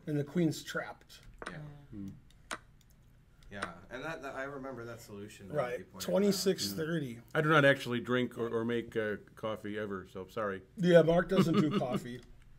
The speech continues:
Speaker 2: That's smart.
Speaker 1: He,
Speaker 2: The
Speaker 1: he, he
Speaker 2: caffeine is
Speaker 1: brought
Speaker 2: like
Speaker 1: me many,
Speaker 2: tough.
Speaker 1: many
Speaker 4: Yeah.
Speaker 1: bottles of Perrier. Many.
Speaker 2: But you should also show the rook E two line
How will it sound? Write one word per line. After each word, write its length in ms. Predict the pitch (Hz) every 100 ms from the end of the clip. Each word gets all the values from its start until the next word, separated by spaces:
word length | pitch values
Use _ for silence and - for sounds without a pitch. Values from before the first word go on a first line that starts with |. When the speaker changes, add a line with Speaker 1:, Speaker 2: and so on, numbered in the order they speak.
| - - -
Speaker 2:
That's 220 | 139 -
smart. 340 | - 117 107
Speaker 1:
He, 140 | 190 220
Speaker 2:
The 140 | 113
Speaker 1:
he, 80 | 202
he 60 | 220
Speaker 2:
caffeine 260 | 214 220 170
is 40 |
Speaker 1:
brought 220 | 208 262
Speaker 2:
like 60 | 247
Speaker 1:
me 300 | 226 208 202
many, 320 | 185 190 226 214
Speaker 2:
tough. 80 | 196
Speaker 1:
many 220 | 196 196
Speaker 4:
Yeah. 40 | 160
Speaker 1:
bottles 440 | 175 180 170 139
of 120 | 143
Perrier. 560 | 147 151 143 120 90 80
Many. 480 | 131 151 185 117 92 - - _ _ - - - 214 190 196 165 151 147 - - - - - -
Speaker 2:
But 120 | 123
you 80 | 131
should 160 | - 143
also 280 | 135 -
show 200 | 160 143
the 100 | 127
rook 160 | 110 113
E 100 | 107
two 200 | 107 110
line 280 | 104 90 87